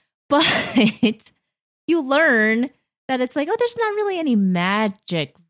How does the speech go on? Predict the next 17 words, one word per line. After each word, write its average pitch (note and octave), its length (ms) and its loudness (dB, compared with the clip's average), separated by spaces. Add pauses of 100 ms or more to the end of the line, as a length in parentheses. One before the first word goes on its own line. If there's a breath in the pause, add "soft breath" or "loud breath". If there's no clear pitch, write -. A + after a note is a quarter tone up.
(100)
really." G3 800 -2
And A3+ 140 -4
it's B3+ 120 -6
like, E4+ 120 -6
"Well, F#4 140 -4
what G4 200 -8
good G4+ 120 -4
is G4 160 -4
this - 180 -10
book?" A4 340 -4 (880)
I A#3 80 2
did C4+ 360 -4
like A#3+ 200 -4 (100)
the A3 100 -4
parts F3+ 480 -6
where, E3 300 -2
um, D#3 400 -10